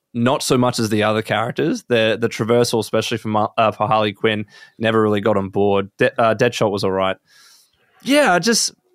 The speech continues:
I think it was okay, but the fact is, if, if it's a live service game and I don't wanna keep playing it, and play counts, unfortunately for them, are very low.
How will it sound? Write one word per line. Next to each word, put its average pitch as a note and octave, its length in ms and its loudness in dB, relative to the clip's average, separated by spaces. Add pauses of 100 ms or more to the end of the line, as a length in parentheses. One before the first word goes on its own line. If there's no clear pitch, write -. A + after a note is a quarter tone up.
(200)
I - 40 -6
think F4+ 200 0
it E4 80 4
was F#3 140 4
okay, C#3+ 440 2
but D3+ 160 -2
the C#3 60 -2
fact D3+ 300 0
is, C3 200 4
if, A2+ 160 0
if B2+ 140 -2
it's B2+ 120 -4
a B2 60 2
live A#2+ 320 2
service A2+ 440 2
game A2 420 -2 (420)
and A2 140 0
I A2 100 0
don't A2+ 260 2
wanna G#2+ 200 0
keep G#2 240 -4
playing G#2 420 -2
it, C3 240 -2
and A#2+ 240 2 (140)
play D3 280 0
counts, B2+ 300 -2
unfortunately A2+ 720 -2
for G#2 100 -10
them, G#2+ 260 -4
are G#2+ 140 -2
very G#2+ 320 0
low. G#2 340 0